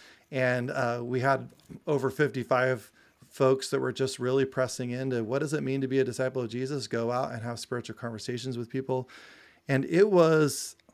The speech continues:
one of the best weeks of my entire life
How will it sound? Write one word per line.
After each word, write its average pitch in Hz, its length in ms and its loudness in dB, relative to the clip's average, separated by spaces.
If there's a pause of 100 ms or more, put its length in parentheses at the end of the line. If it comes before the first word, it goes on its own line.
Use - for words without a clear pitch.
(360)
one 143 200 0
of 123 100 -2
the 117 100 -2
best - 760 -2
weeks 123 340 -4
of 110 140 -8
my 117 220 -2
entire 110 460 -4
life 113 480 -4